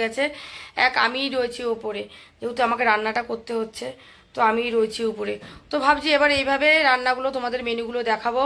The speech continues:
তোমরা ভিডিওর মধ্যে কিছু কিছু মেনু যেগুলো আর কি, আর কি যেগুলো কি বলবো, যেগুলো দেখানোর আর কি, তো সেই মেনুগুলোই দেখাবো। তো ভালো লাগলে একটু কমেন্ট করে জানিও যে কেমন হয়েছে, আর তোমরা একটু করে খেয়ে দেখো। আর আমি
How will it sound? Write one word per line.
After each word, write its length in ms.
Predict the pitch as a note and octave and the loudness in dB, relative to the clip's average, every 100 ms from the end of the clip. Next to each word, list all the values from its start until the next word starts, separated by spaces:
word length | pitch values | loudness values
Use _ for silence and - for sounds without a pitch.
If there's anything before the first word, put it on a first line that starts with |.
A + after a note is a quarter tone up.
| D4 | 0
তোমরা 180 | C4+ A3+ G#3+ | -2 -4 -4
ভিডিওর 260 | A3+ C4+ C#4 | -4 -2 0
মধ্যে 280 | C4+ A3+ D4 C#4 | -2 -2 -4 -4
কিছু 140 | C4 | -8
কিছু 200 | B3+ A#3+ A#3+ | -8 -8 -2
মেনু 200 | A3+ A#3 C4+ A3+ | 0 0 -2 -2
যেগুলো 260 | A#3 A3 A#3 A3 | -2 0 0 0
আর 60 | A3 | -2
কি, 100 | A#3+ A3+ - - - - | -10 -10 -14 -16 -18 -4
আর 200 | - G3+ G#3 | 0 0 -2
কি 120 | A#3+ A#3 G3 | -8 -8 -2
যেগুলো 260 | A#3 A#3 C4 C4 | -2 -2 -4 -4
কি 60 | A#3 | -2
বলবো, 160 | A#3 G#3+ G#3 | 0 0 0
যেগুলো 200 | A3+ B3+ A#3+ | 0 2 2
দেখানোর 380 | A#3 A#3+ E4 E4 | 2 2 2 4
আর 140 | C4 B3+ | 2 0
কি, 100 | D#4 F4 - | -6 -6 -10
তো 40 | A#3+ | -10
সেই 140 | - A#3 | -6 -4
মেনুগুলোই 380 | A3 A3 A3 B3+ A3+ | -4 -4 -6 -4 -4
দেখাবো। 300 | G#3+ G#3+ C4 D#4 - - - - _ _ | -4 -2 0 -2 -8 -20 -20 -20 _ _
তো 60 | B3 A3+ | -4 0
ভালো 140 | A#3+ B3 | 2 2
লাগলে 200 | B3 B3+ | 2 0
একটু 140 | B3 B3+ | -6 -4
কমেন্ট 260 | A#3 A#3 A3+ | -2 -2 -4
করে 120 | B3 A3+ | -2 0
জানিও 260 | A3 A3+ B3 | 0 0 -4
যে 60 | A3+ G#3 | -2 -2
কেমন 200 | G#3 A3 | 0 -2
হয়েছে, 180 | A3+ A3+ B3 | -4 -6 -8
আর 60 | A#3 | -8
তোমরা 180 | G3+ G#3+ A3 | -6 -6 -6
একটু 120 | B3 - | -10 -6
করে 140 | A3+ A3+ | -4 -4
খেয়ে 160 | - A3 | -4 -2
দেখো। 320 | G#3+ G#3+ C4 C#4+ - - - - - | -2 -2 -4 -6 -10 -20 -20 -20 -6
আর 140 | - G#3 | 2 2
আমি 100 | A#3+ | 2